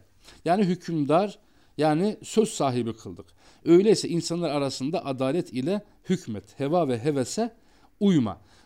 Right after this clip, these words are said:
Yoksa seni Allah yolundan" ne yapar? Heva ve heves saptırıverir.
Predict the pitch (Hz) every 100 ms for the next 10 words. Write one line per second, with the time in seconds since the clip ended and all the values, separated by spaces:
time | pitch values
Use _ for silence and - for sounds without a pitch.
0 | - 226 - 151 - 151 165 196 _ _
1 | 143 143 147 160 - 139 139 131 131 180
2 | 165 170 147 151 131 135 151 123 120 127
3 | 190 - _ - - 143 - 131 110 92
4 | 87